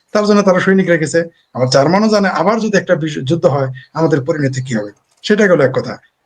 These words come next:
আর এখানে বারবার একটা হচ্ছে শেষ পরিণতি কি এই যুদ্ধের। এই যুদ্ধের শেষ পরিণতি আমার মনে হচ্ছে যে, আহ, যে এটা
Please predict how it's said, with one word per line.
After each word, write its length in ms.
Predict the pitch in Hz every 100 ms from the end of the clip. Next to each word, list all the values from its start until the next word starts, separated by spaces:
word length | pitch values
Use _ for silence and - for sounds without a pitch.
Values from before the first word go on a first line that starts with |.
| -
আর 240 | 165 185
এখানে 340 | 202 214 240 240
বারবার 440 | 131 156 190 208
একটা 140 | 214 208
হচ্ছে 180 | 202
শেষ 280 | 185 226 226
পরিণতি 440 | - 196 175 156 131
কি 220 | 123 - 151
এই 180 | 160
যুদ্ধের। 360 | 131 135 131 117 - - _ _ -
এই 120 | 214
যুদ্ধের 280 | 233 247 247
শেষ 260 | 233 226
পরিণতি 320 | 240 226 214
আমার 260 | 185 190 208
মনে 200 | 208 196
হচ্ছে 240 | 185 185
যে, 200 | 175 175 165 - _ _ -
আহ, 420 | 143 139 131 123
যে 220 | 139 135
এটা 380 | 131 139 127